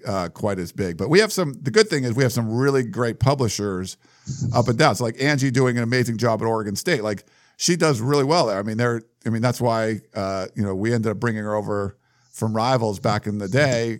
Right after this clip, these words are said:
to Scout, and then now it's twenty-four seven. So I think you have some really good publishers out of Munster Tiger at programs that maybe you wouldn't think had have a lot of subs, but they,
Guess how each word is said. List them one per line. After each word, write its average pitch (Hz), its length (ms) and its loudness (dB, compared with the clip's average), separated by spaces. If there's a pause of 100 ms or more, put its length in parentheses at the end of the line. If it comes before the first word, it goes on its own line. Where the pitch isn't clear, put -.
to 101 100 -6
Scout, 139 420 2
and 104 80 -2
then 107 120 -2
now 104 160 -2
it's 95 100 -10
twenty-four 95 360 -4
seven. 98 480 -2 (340)
So 131 80 2
I 139 40 4
think 165 120 4
you 170 60 4
have - 80 0
some 139 160 2
really 139 160 4
good 120 120 0
publishers 131 560 2
out 110 140 2
of 101 60 -2
Munster 127 280 0
Tiger 120 480 2 (280)
at - 160 0
programs 135 340 4
that 120 100 0
maybe 123 260 2
you 120 100 0
wouldn't 117 240 -2
think 127 180 0
had 113 220 2
have 107 80 0
a 107 40 -2
lot 104 200 0
of 101 80 -4
subs, 160 320 0
but - 160 -4
they, 113 200 -2